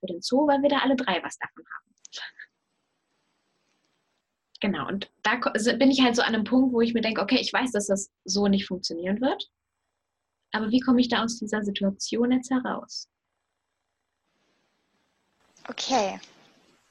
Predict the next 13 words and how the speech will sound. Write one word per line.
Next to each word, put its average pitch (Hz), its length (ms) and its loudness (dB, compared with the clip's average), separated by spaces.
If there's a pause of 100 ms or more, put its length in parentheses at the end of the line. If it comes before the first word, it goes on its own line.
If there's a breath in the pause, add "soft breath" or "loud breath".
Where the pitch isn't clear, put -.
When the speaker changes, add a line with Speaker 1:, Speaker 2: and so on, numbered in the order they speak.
(200)
Speaker 2:
Ich - 160 -4
bin 277 140 0
nicht - 240 -4
gut 320 240 0
genug, 320 500 -4 (200)
ich - 140 -4
hab's - 220 -2
nicht 226 220 -6
verdient, 254 720 -4 (180)
Geld 226 220 4
Speaker 1:
Mhm. 196 60 4
Speaker 2:
zu 226 260 0
haben. 233 260 -6